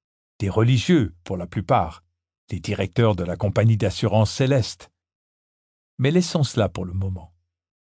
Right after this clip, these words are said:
Nous pourrons reparler de Prynne un autre jour.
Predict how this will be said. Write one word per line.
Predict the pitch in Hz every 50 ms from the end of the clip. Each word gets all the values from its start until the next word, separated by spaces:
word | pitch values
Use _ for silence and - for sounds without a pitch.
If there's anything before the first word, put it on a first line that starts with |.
| _ _ _ 139
Nous | 131 110
pourrons | - 131 110 101 113 117 101
reparler | 87 107 101 - 117 110 113 113 98
de | 101
Prynne | 92 - - 127 117 101 87 90
un | 90 90
autre | 101 98 - - 110
jour. | 92 104 98 78 - - -